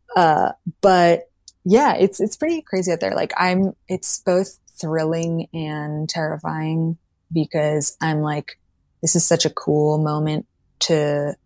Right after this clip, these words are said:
you know, of, like, solidarity and, like, union consciousness and, like, trying to take some of the power away from these big studios who are,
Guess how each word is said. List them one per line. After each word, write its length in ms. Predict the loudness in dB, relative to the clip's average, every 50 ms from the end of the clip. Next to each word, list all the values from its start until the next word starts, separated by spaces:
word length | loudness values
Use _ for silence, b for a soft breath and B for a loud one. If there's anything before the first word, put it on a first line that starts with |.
| _ _ _ _ _ _ _ _ _ _ _ _ _ _ -6
you 140 | -4 -4 -2
know, 540 | -2 -4 -4 -4 -4 -4 -4 -6 -6 -8 _ _ _ _ _ _ _ _ _ _ -6 -2
of, 240 | -2 0 0 2 2
like, 400 | 2 0 0 -2 -4 -6 -10 b b b b _ _ _ _ _ _ _ _ _ _ _ _ _ _ _ _ _ _ _ _ _ _ _ _ -2
solidarity 1040 | 0 2 4 4 4 4 4 4 4 4 2 4 4 4 4 4 4 4 4 2 2
and, 100 | 0 0
like, 260 | -2 -4 -6 -8 -10 _ -6
union 580 | -4 -2 -2 0 0 0 0 0 0 0 0 -2
consciousness 640 | -2 -4 -4 -4 -4 -2 -2 -2 -2 -2 -2 -2 -2
and, 120 | -2 -2 -2
like, 340 | -2 -2 -4 -4 -8 -12 _ _ _ _ _ _ _ _
trying 320 | -2 0 2 2 2 2
to 220 | 2 0 0 -2 -2 _ _ _ _ _ _ -6
take 340 | -4 -2 -2 -2 0 0
some 180 | 0 2 2 0
of 80 | 0 -2
the 60 | -2
power 380 | -4 -4 -2 2 4 4 6
away 220 | 6 6 6 4 4
from 560 | 2 0 0 2 2 2 2 0 -2 -4 -6 _ _ _
these 220 | 0 0 0 0 0
big 220 | 0 0 0 0
studios 580 | 0 0 2 4 6 6 6 6 4 4 2 2
who 240 | 2 4 4 4
are, 180 | 4 2 2